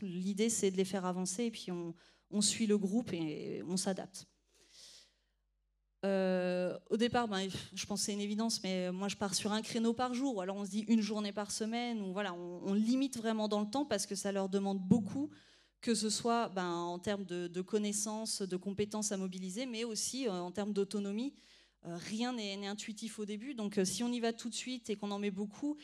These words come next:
ils saturent, ils s'excitent, euh, ils perdent de, de vue, euh, l'objectif d'apprentissage, et puis, euh, ça ne marche pas non plus. Et on augmente, plus on voit que ça roule, plus on en ajoute. Moi, je vais, euh, jusqu'à quatre, euh,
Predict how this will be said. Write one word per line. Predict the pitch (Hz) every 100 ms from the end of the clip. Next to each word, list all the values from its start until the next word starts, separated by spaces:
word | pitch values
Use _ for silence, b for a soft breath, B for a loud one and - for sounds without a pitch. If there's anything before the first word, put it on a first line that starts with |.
| B B
ils | -
saturent, | 190 208 190 - 247 233
ils |
s'excitent, | 202 190 - - 240 247 240 196
euh, | 185
ils | 190
perdent | 185 202 196 185
de, | 175 175 175 170 175
de | 180
vue, | 185 175 214 196
euh, |
l'objectif | 180 185 185 190 -
d'apprentissage, | 190 185 196 185 190 - 226 247 214
et |
puis, | 190 - 208
euh, |
ça | 175 180
ne |
marche | 180 175 190
pas | 208
non | 208
plus. | 208 180 - _ _ _ _ _ _ - B B -
Et |
on | 240 214
augmente, | 196 190 240
plus | - 254 240
on | 214
voit | 196
que | 196
ça | 180 170 165 170 165
roule, | 160 160 202 240
plus | 214 202 208
on | 202 180
en | 175 180
ajoute. | 175 214 - B B B B
Moi, | 196
je | 214 202
vais, | 185 208 214
euh, | 180
jusqu'à | 170 185 196
quatre, | 196 220 208 -
euh, | 190 180 170 175 -